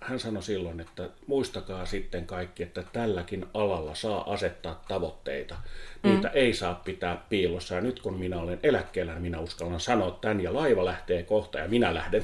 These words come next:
Speaker 1: tältä laivalta.
Speaker 2: <laughs>
Speaker 1: Se oli, se oli mainio. Se oli
Speaker 2: Joo.
Speaker 1: mainio, mä tykkäsin.
Speaker 2: Joo.
Speaker 1: Ja, ja hänen, hänen, tota, esityksen mä muistan. Ja sitten, tota, ö, toisen, ö, sieltä oli edesmennyt Siekkinen.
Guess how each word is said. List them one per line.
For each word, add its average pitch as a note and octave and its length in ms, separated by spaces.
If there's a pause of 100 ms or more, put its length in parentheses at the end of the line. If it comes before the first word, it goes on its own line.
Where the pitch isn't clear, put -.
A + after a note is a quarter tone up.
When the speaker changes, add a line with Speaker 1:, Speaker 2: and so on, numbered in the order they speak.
Speaker 1:
tältä C#3 220 (160)
laivalta. F3+ 440 (300)
Speaker 2:
<laughs> - 240
Speaker 1:
Se - 140
oli, C#3 340
se D3 60
oli C#3+ 100
mainio. G2 480 (100)
Se C#4 100
oli B3+ 60
Speaker 2:
Joo. A#3 100
Speaker 1:
mainio, A2 200
mä A2 100
tykkäsin. - 400 (300)
Speaker 2:
Joo. C4+ 260
Speaker 1:
Ja, A2+ 160
ja G#2+ 220
hänen, D3 320
hänen, D#3 500
tota, A2 260
esityksen G#2+ 460
mä F#2 80
muistan. F#2 460
Ja F2+ 80
sitten, F#2 360
tota, - 460 (340)
ö, F#2 240 (100)
toisen, G2 520
ö, - 300
sieltä F2+ 340
oli E2+ 220 (180)
edesmennyt F2+ 600
Siekkinen. - 600